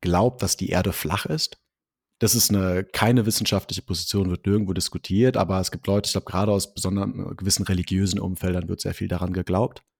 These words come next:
Und da muss ich ganz ehrlich sagen, es gibt natürlich generell keinen Zwang, solche Diskussionen zu führen. Und, äh, ich muss ehrlich zugeben, ich hab bei sowas einen kurzen Geduldsfaden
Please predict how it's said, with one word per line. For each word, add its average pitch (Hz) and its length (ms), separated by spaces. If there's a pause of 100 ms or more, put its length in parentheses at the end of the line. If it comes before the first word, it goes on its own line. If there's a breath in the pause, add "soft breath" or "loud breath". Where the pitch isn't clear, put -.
(440)
Und 120 180
da 143 80
muss 165 140
ich 151 140
ganz 135 180
ehrlich 107 260
sagen, 135 500 (540)
es 110 160
gibt - 180
natürlich 143 360
generell 120 380
keinen 113 320
Zwang, 101 360
solche 92 320
Diskussionen 87 520
zu 87 120
führen. - 420 (140)
Und, 101 320
äh, 123 160 (200)
ich 107 140
muss 101 120
ehrlich 131 320
zugeben, 127 520
ich - 200
hab - 120
bei 98 80
sowas 95 300
einen - 80
kurzen 90 300
Geduldsfaden 147 800